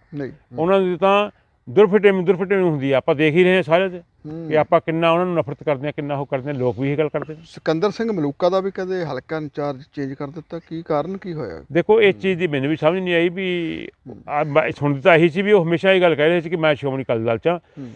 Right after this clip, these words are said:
Speaker 2: ਸਾਡੇ ਬੱਚਿਆਂ ਨੇ ਥੋੜ੍ਹੀ ਜਿਹੀ ਗਲਤੀ ਕੀਤੀ ਹੈ, ਮੈਂ ਉਹਨੂੰ ਸਮਝਾਉਣ ਦੀ ਕੋਸ਼ਿਸ਼ ਕਰੂੰਗਾ।
Speaker 1: ਹੂੰ।
Speaker 2: ਤੇ ਕਾਰਨ ਪਤਾ ਨਹੀਂ ਕੀ ਹੋਇਆ, ਮੈਂ, ਮੇਰੀ ਗੱਲ ਨਹੀਂ ਹੋਈ ਪ੍ਰਧਾਨ ਸਾਹਿਬ ਨਾਲ
Speaker 1: ਹੂੰ।
Speaker 2: ਕਿ ਵੀ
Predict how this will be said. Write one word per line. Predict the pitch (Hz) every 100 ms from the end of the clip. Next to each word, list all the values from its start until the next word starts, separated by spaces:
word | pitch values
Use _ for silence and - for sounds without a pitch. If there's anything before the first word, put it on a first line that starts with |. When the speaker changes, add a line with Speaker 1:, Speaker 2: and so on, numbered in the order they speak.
| - _ -
Speaker 2:
ਸਾਡੇ | 143 151
ਬੱਚਿਆਂ | 139 - - 156
ਨੇ | 160 156
ਥੋੜ੍ਹੀ | 139 160
ਜਿਹੀ | 175
ਗਲਤੀ | 151 139
ਕੀਤੀ | 147 127 170
ਹੈ, |
ਮੈਂ | 170
ਉਹਨੂੰ | 175 180
ਸਮਝਾਉਣ | 160 185 135
ਦੀ | 127
ਕੋਸ਼ਿਸ਼ | 123 120 -
ਕਰੂੰਗਾ। | 107 95 87 90 _ 156
Speaker 1:
ਹੂੰ। | 143 117 123 _ _ _ -
Speaker 2:
ਤੇ | 127 123 120 117 - _
ਕਾਰਨ | 143 151 156
ਪਤਾ | 143 151
ਨਹੀਂ | 160
ਕੀ | 160
ਹੋਇਆ, | 151 160
ਮੈਂ, | 156 151 147 139
ਮੇਰੀ | 120 135 127
ਗੱਲ | 117 123
ਨਹੀਂ | 123
ਹੋਈ | 147
ਪ੍ਰਧਾਨ | 139 151 127
ਸਾਹਿਬ | 107 131
ਨਾਲ | 147 156 _ 147
Speaker 1:
ਹੂੰ। | 131 113 - _
Speaker 2:
ਕਿ | - 143
ਵੀ | 151 151